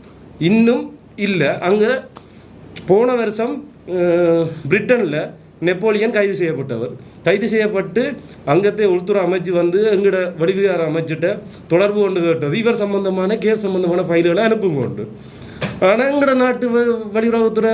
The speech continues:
அந்த பாதுகாப்பு அந்த அமைச்சு அதுகள் ஒரு எந்த ஒரு முடிவுமே எடுக்கல. இப்ப அந்த நாட்டுல அவங்க சுதந்திரமா சுத்தி கொண்டு திரியிறாங்க. அதை விட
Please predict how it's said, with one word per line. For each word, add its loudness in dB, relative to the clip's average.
அந்த 0
பாதுகாப்பு 2
அந்த 0
அமைச்சு 0
அதுகள் 0
ஒரு 4
எந்த 2
ஒரு 2
முடிவுமே 0
எடுக்கல. -2
இப்ப 0
அந்த 0
நாட்டுல -2
அவங்க 0
சுதந்திரமா 0
சுத்தி -4
கொண்டு 2
திரியிறாங்க. 0
அதை 4
விட 2